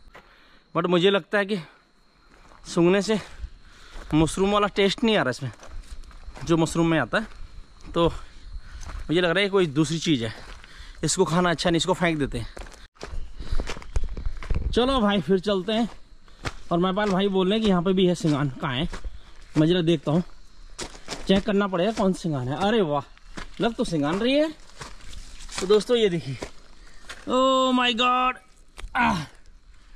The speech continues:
अरे वाह, सिंगान है यार। दोस्तों इसमें खुशबू नहीं है और उसकी पहचान होती है, ये जल्दी से टूट रहा है। देखिए ये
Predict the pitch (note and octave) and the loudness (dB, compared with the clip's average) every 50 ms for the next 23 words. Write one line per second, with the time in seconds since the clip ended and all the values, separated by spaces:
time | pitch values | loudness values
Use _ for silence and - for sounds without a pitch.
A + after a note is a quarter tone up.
0 | - - - - - - - - - - - - - - - - - - - - | -20 -16 -10 -10 -10 -8 -8 -10 -10 -10 -10 -10 -12 -12 -6 -6 -6 -6 -8 -16
1 | - - - - - - - - - - - - - - - A2 A2+ C#3 C3+ B2+ | -14 -12 -12 -12 -12 -14 -18 -20 -18 -18 -18 -18 -12 -6 -2 2 2 4 2 2
2 | A2 - - - - - - - C3 A2+ A#2+ E3 A3 A3 D#3+ A2+ A#2+ D#3+ G3 G3+ | 0 -4 -8 -18 -18 -16 -10 -6 -4 -2 0 2 2 2 2 2 0 -2 -4 -6
3 | - - - - - - - - _ _ - - _ _ _ _ _ - - - | -8 -10 -16 -20 -20 -20 -20 -20 _ _ -20 -20 _ _ _ _ _ -20 -20 -20
4 | - - - - - - _ _ _ - - - - - - - - - _ _ | -20 -20 -20 -20 -20 -20 _ _ _ -20 -20 -20 -20 -20 -20 -20 -20 -20 _ _
5 | - - - - _ - - - - - - - - - - - C#3+ E3+ E3 - | -20 -20 -20 -20 _ -20 -20 -20 -20 -20 -20 -20 -20 -20 -6 0 2 2 2 2
6 | - G3+ D3 - - - - - - _ _ _ _ _ - _ - - F3 - | 0 -2 -2 -2 -8 -20 -20 -20 -20 _ _ _ _ _ -20 _ -8 -6 -4 0
7 | F3 F#3+ - - D#3+ - - F3+ F#3+ E3+ C3+ A#2 G2+ - - - - - _ _ | 0 0 0 0 -4 -2 2 2 4 4 4 2 -2 -6 -12 -20 -20 -20 _ _
8 | - - - - - - - - - - - - - - - - - D#3 F3 F#3+ | -20 -20 -20 -20 -20 -20 -20 -20 -20 -20 -18 -18 -20 -20 -10 -2 2 4 4 4
9 | F#3+ E3+ - - F3+ F#3+ E3 D#3 - F#3+ F#3+ E3+ C#3 - - C3 B2 - - - | 4 2 0 -2 0 0 0 0 2 0 2 0 0 -2 -4 -8 -8 -8 -12 -18
10 | - - - - - - - - - - - - _ _ _ - - F#3+ G3+ F3 | -18 -20 -20 -20 -20 -20 -20 -20 -20 -20 -20 -20 _ _ _ -2 2 4 4 6
11 | G3+ G#3 A3 A3+ A3 A#3+ F#3 A3+ G#3+ G3+ F#3+ F#3 E3+ D#3+ E3 C#3 D#3+ D3 - - | 6 4 4 4 2 2 2 2 0 2 2 0 2 2 0 0 0 -2 -4 -6
12 | - - - - - - - - - - - - - - _ _ - C#3+ C#3 B2+ | -14 -20 -20 -20 -20 -20 -20 -20 -20 -20 -20 -20 -20 -20 _ _ 0 2 2 2